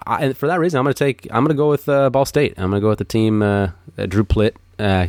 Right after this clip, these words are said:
Q B. He's had a good year, uh, good passing Q B for them. They've won five in a row.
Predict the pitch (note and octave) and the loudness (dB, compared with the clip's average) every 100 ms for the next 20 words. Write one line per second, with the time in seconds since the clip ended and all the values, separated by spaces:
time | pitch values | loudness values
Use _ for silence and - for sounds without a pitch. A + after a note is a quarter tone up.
0 | G2+ - A2+ G2 G#2+ G#2 - F#2+ F2+ F#2+ | -4 0 2 4 2 0 -6 -4 0 2
1 | F2 G2+ F2+ G2 G2+ G2 - _ - D#2+ | 2 0 0 2 2 0 -8 _ -6 -4
2 | D#2+ F#2+ F#2 F#2+ - F2+ G2 F2 G2 - | -2 2 2 2 0 -2 -2 0 0 0
3 | F#2 F#2 F#2 F2+ F#2 G2+ F#2 E2+ F2+ F#2+ | 0 2 2 2 2 2 0 2 2 4
4 | F#2+ F#2 F#2+ F#2+ | 4 4 4 2